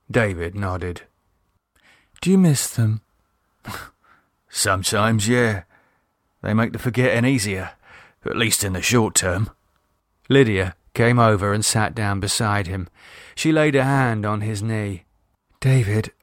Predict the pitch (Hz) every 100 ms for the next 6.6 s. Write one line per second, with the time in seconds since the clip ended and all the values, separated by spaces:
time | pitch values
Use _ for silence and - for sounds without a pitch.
0 | _ _ _ _ - 139 127 95 85 82
1 | - - _ _ _ _ 170 185 190 180
2 | - 156 139 127 123 135 123 135 - 131
3 | 123 127 123 123 135 139 139 - 135 135
4 | 127 113 107 101 87 - 90 85 - -
5 | - 185 196 180 180 180 190 190 180 120
6 | 98 98 95 92 87 87